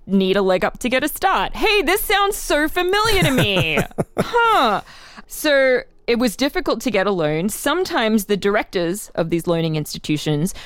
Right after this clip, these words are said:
Speaker 1: required yet one more layer of security, the joint signature of another creditable person. For instance, when a borrower lived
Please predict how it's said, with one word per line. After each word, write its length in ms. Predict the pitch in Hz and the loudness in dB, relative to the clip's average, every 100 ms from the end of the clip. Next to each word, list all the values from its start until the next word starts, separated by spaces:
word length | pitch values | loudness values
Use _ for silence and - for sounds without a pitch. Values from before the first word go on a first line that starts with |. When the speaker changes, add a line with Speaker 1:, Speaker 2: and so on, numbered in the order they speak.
| - | -4
Speaker 1:
required 640 | 208 - 262 226 226 214 180 - - | -2 0 0 2 2 0 -2 -16 -8
yet 340 | 165 254 - 214 | 0 0 0 0
one 280 | 277 330 | 0 2
more 260 | 330 247 214 | 4 4 4
layer 360 | 202 185 214 240 | 2 2 2 2
of 100 | 240 | 0
security, 680 | - 247 - 180 147 131 - - - | -4 -6 -2 0 0 -6 -10 -16 -2
the 100 | 190 | 0
joint 400 | 165 233 294 - | 0 0 0 -4
signature 580 | - 349 349 - 196 170 | -2 0 0 0 0 2
of 160 | - 185 | 2 4
another 380 | 196 180 170 196 | 4 4 2 -2
creditable 560 | - 180 170 165 196 | -2 -2 0 0 -2
person. 480 | - 349 339 139 123 - - - - - - - | 0 -2 -2 -6 -8 -14 -20 -20 -18 -18 -16 -14
For 120 | - 208 | -4 -2
instance, 380 | 180 208 202 | -2 -2 -2
when 360 | 196 214 208 208 - | 0 2 2 2 0
a 80 | 185 | -2
borrower 540 | - 220 269 285 214 | 0 0 2 4 2
lived 300 | 196 202 175 | 2 0 0